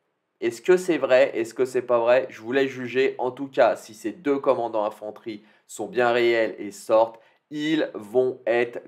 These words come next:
très, très, très lourds, les amis. Ne pas oublier non plus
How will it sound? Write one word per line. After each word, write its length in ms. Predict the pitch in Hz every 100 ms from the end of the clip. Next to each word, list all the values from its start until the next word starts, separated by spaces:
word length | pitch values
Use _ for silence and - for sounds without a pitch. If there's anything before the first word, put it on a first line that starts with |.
| _
très, 640 | - - 131 135 135 - _
très, 440 | - 123 113 107
très 560 | - - 123 117 113 -
lourds, 380 | 110 120 127 131
les 180 | 120 117
amis. 220 | 117 131
Ne 100 | 123
pas 260 | 98 127
oublier 360 | 127 120 120 127
non 160 | 123 120
plus 360 | - 139 135